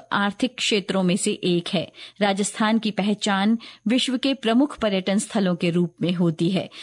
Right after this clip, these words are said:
विश्व पर्यटन दिवस के अवसर पर प्रदेश में राजकीय संग्रहालयों और पर्यटन स्थलों पर आगंतुकों को निशुल्क प्रवेश दिया जा रहा है। इसके साथ ही देशी विदेशी सैलानियों का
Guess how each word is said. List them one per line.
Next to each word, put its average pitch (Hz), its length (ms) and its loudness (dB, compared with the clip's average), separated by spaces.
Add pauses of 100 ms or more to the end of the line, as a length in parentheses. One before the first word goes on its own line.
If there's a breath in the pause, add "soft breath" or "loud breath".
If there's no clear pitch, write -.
(200 loud breath)
विश्व 226 300 0
पर्यटन 208 640 0
दिवस 208 440 0
के - 120 -6
अवसर 208 420 0
पर 220 200 -2
प्रदेश 185 560 -2
में 233 200 2 (300 loud breath)
राजकीय 226 520 0
संग्रहालयों 196 880 0
और 196 240 0
पर्यटन 185 440 -2
स्थलों 226 400 0
पर 202 300 0 (300 loud breath)
आगंतुकों 226 680 0
को 240 160 0
निशुल्क 233 560 2
प्रवेश 196 600 0
दिया 190 280 2
जा 165 160 0
रहा 175 280 0
है। 185 180 -2 (300 loud breath)
इसके 202 240 0
साथ 196 300 0
ही 220 120 2
देशी 202 420 0
विदेशी 185 480 0
सैलानियों 190 600 0
का 247 280 0